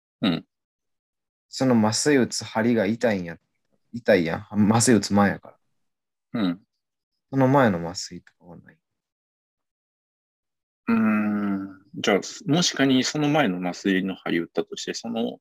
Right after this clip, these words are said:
Speaker 1: 針痛かったらどうすんの？
Speaker 2: その前に麻酔打たなあかん。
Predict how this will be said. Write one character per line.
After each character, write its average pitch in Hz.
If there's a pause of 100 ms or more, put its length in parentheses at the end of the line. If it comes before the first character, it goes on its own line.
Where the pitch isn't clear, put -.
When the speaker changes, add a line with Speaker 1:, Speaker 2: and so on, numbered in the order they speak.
Speaker 1:
針 95
痛 90
か 90
っ -
た -
ら 85
ど 87
う 82
す -
ん 87 (2250)
の？ 143
Speaker 2:
そ 131
の 117
前 113
に 104
麻 92
酔 92
打 -
た -
な 60
あ -
か -
ん。 -